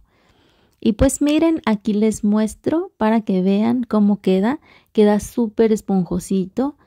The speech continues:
y el sabor es delicioso.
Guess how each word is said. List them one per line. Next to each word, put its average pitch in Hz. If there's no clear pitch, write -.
y 233
el 226
sabor 196
es 202
delicioso. 208